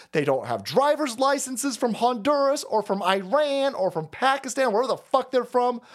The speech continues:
They don't have passports. They don't have medical records. They don't have anything.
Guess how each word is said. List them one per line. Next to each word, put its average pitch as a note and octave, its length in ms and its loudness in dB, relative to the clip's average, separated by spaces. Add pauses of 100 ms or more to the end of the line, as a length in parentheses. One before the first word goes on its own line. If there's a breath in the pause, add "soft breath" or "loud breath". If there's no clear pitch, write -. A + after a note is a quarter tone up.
(180 loud breath)
They A3 100 4
don't G#3 180 0
have F3 220 -2
passports. C4+ 640 0 (160 loud breath)
They G3+ 80 2
don't F#3+ 140 2
have C#3 180 -2
medical C#4 420 2
records. C4 520 0 (160 loud breath)
They C4 220 4
don't C4+ 280 2
have D4 400 2
anything. A#3+ 640 0